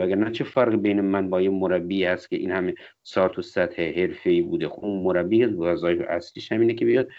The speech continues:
اه، بازیکنان از لحاظ آمادگی ذهنی، بدنی در بهترین فرم قرار بده دیگه. اگه قرار باشه همیشه بازیکن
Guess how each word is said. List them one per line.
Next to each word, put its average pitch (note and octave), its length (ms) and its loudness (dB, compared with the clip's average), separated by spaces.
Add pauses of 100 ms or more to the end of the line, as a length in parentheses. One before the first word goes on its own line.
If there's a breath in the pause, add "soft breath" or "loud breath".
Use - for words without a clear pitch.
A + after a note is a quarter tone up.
(340 loud breath)
اه، C2+ 120 -4
بازیکنان F#2+ 600 2
از F2+ 180 0
لحاظ F#2 220 2
آمادگی F2 520 2
ذهنی، G#2 880 6 (480)
بدنی E2+ 540 2
در G2+ 200 2
بهترین E2 480 0
فرم B2 320 2
قرار F#2+ 300 4
بده E2 200 0
دیگه. E2+ 200 -2
اگه G2+ 140 2
قرار G#2+ 200 4
باشه A2+ 240 -2 (380 loud breath)
همیشه G2+ 300 0
بازیکن A2 680 4